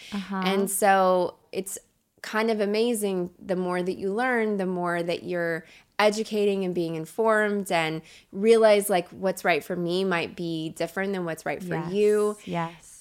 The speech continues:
Speaker 2: And so I think, like, the biggest thing that we ha-, that I've taken away from your Zen Mama is that if you invest time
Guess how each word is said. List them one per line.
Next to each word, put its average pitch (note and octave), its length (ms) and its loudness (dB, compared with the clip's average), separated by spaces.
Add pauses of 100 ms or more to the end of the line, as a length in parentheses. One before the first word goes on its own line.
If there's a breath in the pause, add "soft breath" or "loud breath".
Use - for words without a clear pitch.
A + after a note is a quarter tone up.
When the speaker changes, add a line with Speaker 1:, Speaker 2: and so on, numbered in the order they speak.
(100)
Speaker 2:
And G3 280 2
so F#3+ 680 4
I F#3+ 100 -4
think, G#3+ 280 2
like, G3+ 180 0
the F#3 60 -2
biggest A3 640 2
thing F3 380 2
that E3+ 140 -2
we D#3+ 100 -4 (160)
ha-, F3 160 -6 (100)
that F#3 220 0
I've F#3 240 4
taken F3+ 240 -4
away D#3+ 280 -2
from D#3+ 260 -4
your D#3+ 160 -4
Zen E3 200 -4
Mama E3 500 -6
is E3 180 -6
that D#3+ 420 0 (720 soft breath)
if F#3 280 0
you A3 680 -2 (460)
invest F3+ 800 2 (580)
time F#3+ 680 0